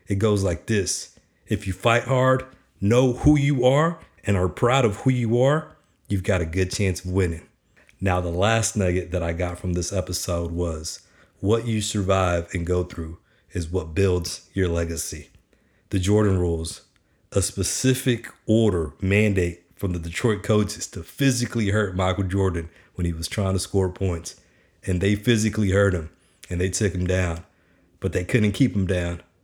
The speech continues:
Jordan survived that and came out a better player because of the Jordan rules. Jordan, he didn't have a perfect winning record in the playoffs.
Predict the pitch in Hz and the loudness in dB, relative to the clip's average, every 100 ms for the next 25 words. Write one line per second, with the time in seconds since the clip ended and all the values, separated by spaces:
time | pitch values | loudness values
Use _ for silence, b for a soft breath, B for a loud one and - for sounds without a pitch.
0 | b b b - 110 131 135 - 101 107 | b b b -2 0 2 2 0 0 2
1 | 110 107 95 92 87 117 107 90 82 92 | 4 4 2 0 0 0 2 0 0 2
2 | 107 101 - 110 98 90 - 104 90 90 | 2 0 0 2 2 0 -2 0 0 -2
3 | 92 90 95 90 90 92 85 - - _ | -2 0 0 0 0 -2 -4 -10 -18 _
4 | - 101 117 117 85 - b b b - | -6 0 2 2 -2 -6 b b b 0
5 | 147 143 127 110 92 - 107 110 90 101 | 2 2 2 0 0 0 -2 0 0 2
6 | 95 90 98 - 95 90 85 98 95 104 | 2 2 0 0 -2 -2 -4 -2 -2 -2
7 | 101 | -6